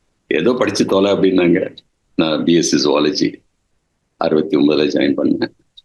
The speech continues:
எழுபத்தி ரெண்டுல முடிச்சேன். முடிச்சுட்டு ஏதாவது ஒரு வேலைக்கு போயிடலாம் அப்படின்னு தான் நினைச்சேன். ஏன்னா குடும்பத்தை காப்பாத்தணும். அப்பா தவறிட்டாரு. எழுபத்தி ரெண்டுல முடிச்ச உடனே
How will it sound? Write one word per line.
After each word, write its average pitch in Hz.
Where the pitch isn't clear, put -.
எழுபத்தி 90
ரெண்டுல 80
முடிச்சேன். -
முடிச்சுட்டு 165
ஏதாவது 127
ஒரு 98
வேலைக்கு 92
போயிடலாம் 80
அப்படின்னு 78
தான் 85
நினைச்சேன். -
ஏன்னா 73
குடும்பத்தை 85
காப்பாத்தணும். -
அப்பா -
தவறிட்டாரு. -
எழுபத்தி 151
ரெண்டுல 117
முடிச்ச 101
உடனே 87